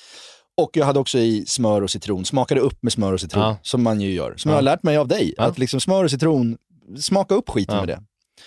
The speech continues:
Speaker 1: Och salt. Eh, sen låter du den, sen ställer du den åt sidan. Den kan stå på ettan ett tag och bara götta sig.
Speaker 2: Mm.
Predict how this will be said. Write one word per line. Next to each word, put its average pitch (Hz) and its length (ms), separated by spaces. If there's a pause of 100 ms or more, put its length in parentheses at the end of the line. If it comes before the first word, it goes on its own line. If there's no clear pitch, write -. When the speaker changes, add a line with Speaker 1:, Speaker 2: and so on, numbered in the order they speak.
(200)
Speaker 1:
Och 143 120
salt. - 360 (420)
Eh, 127 500
sen 196 520 (320)
låter 202 280
du 147 40
den, 120 340
sen 202 160
ställer 156 160
du 127 40
den 117 80
åt 104 80
sidan. 107 280
Den 123 100
kan 185 80
stå 143 120
på 120 100
ettan 104 420
ett 69 100
tag 92 220
och 117 80
bara 101 120
götta 98 420
sig. - 160
Speaker 2:
Mm. 123 180